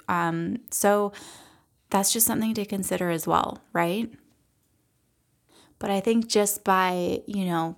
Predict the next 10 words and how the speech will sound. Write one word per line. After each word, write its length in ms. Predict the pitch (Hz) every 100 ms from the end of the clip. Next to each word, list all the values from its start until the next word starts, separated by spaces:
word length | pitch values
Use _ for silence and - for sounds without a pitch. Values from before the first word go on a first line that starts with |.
| -
becoming 400 | 196 220 240 220
aware 880 | 180 175 185 202 196 170 165 165 175 - - - -
and 260 | 185 185 185
then 420 | 180 180 175 185 190
being 220 | 185 190
able 200 | 226 277
to 520 | - 262 240 240 226
accept 920 | 202 - - - 175 - - - -
those 300 | 185 180 180
parts 640 | - - 190 254 - -